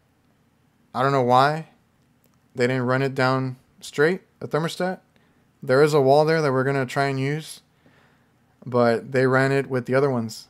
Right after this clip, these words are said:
I guess you guys, I don't know if you guys wanted it all together." They should have, at, if they were gonna do that, they should have at least ran a sensor, and they didn't. So I was like, We have two options here. We can run you a sensor,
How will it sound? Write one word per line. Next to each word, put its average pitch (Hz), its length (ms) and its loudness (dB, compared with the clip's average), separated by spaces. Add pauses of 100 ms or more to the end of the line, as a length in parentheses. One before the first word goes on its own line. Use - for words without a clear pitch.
(100)
I 117 120 -4
guess 123 260 0
you 135 80 -2
guys, 135 320 0
I 123 100 -2
don't 131 80 0
know 135 80 0
if 131 80 -2
you 135 60 -2
guys 135 220 0
wanted 127 320 0
it 131 200 0
all 120 180 4
together." 139 520 -2 (1300)
They 120 120 0
should 160 240 0
have, 165 80 2
at, 147 240 2
if 135 120 -2
they 151 120 4
were 160 80 6
gonna 156 160 2
do 147 180 0
that, 156 220 4
they 131 100 0
should 160 220 -4
have 160 100 0
at 139 140 2
least 139 520 -4
ran 127 400 -2
a 131 60 -4
sensor, 120 720 -6 (1000)
and 117 100 -6
they 113 80 -2
didn't. 143 360 -2 (160)
So 117 480 -2 (240)
I 127 60 -2
was 120 100 0
like, 123 80 2
We 127 80 4
have 139 100 4
two 151 160 0
options 143 360 2
here. 165 140 0
We 139 100 0
can 127 180 -4
run 120 180 0
you 139 120 -2
a 135 80 -4
sensor, 139 640 -8